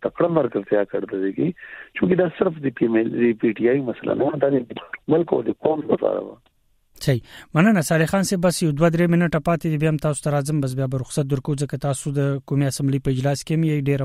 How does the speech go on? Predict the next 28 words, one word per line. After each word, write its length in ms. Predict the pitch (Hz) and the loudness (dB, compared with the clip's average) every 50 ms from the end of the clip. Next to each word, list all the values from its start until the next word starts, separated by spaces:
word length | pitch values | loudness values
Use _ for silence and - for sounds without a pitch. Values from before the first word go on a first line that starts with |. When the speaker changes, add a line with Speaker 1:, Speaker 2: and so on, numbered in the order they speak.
| 131 135 | 0 2
Speaker 2:
مننه 240 | 135 151 160 156 | 2 2 2 2
چې 100 | 135 - - 139 | 0 -2 -6 -8
تاسو 220 | 127 - - 143 | -8 -6 -6 -6
وخت 200 | 139 131 - - 135 | -6 -6 -6 -6 -6
را 80 | 127 120 | -4 -4
ایستلی 300 | - - 160 147 151 147 | -4 -4 -2 -2 -2 -2
دی 180 | 143 151 143 | -2 -2 0
او 20 | 131 131 | 0 -2
مو 80 | 131 - - | -2 -4 -6
سره 140 | 135 123 - | -8 -6 -4
خبرې 200 | 143 143 160 156 - | -2 -2 -2 -2 -2
کوئ. 160 | 147 143 185 - - - - - - - _ - 170 | 0 -2 -2 -2 -4 -16 -18 -20 -20 -20 _ 0 0
جمشید 300 | 170 - - 202 - - | 2 2 2 2 4 4
خان 180 | 254 254 - 254 | 4 4 4 2
صاحب، 180 | 247 196 - - | 0 0 2 4
په 420 | 220 208 202 202 202 208 202 220 208 - | 6 8 8 8 6 4 0 -4 -6 -2
ستاسو 380 | - - 214 233 - - 175 156 | 2 6 6 6 4 4 -2 -2
په 100 | 151 135 147 | 0 2 0
پارټۍ 260 | 143 135 - 165 165 151 - | 0 0 0 0 -2 0 0
کې 120 | 165 160 156 143 139 143 | 0 0 0 0 0 -2
د 120 | 139 131 156 | 0 4 6
دې 120 | 165 170 170 170 - - - - - - - _ _ _ - | 6 6 6 4 2 -6 -20 -20 -20 -20 -20 _ _ _ 0
فوجي 240 | - 147 147 139 185 - - | 2 2 4 4 2 4 4
قانونونو 480 | 165 160 156 160 156 160 170 170 165 165 165 175 - _ - | 4 4 6 4 4 6 6 6 6 4 4 2 -2 _ 0
د 100 | 156 143 127 | 0 2 4
حمایت 420 | 139 139 143 139 147 160 170 165 - - 156 | 4 4 4 6 4 4 2 0 -2 -2 0
په 100 | 139 139 | 2 2
حواله 300 | 147 147 151 151 160 | 4 4 6 6 4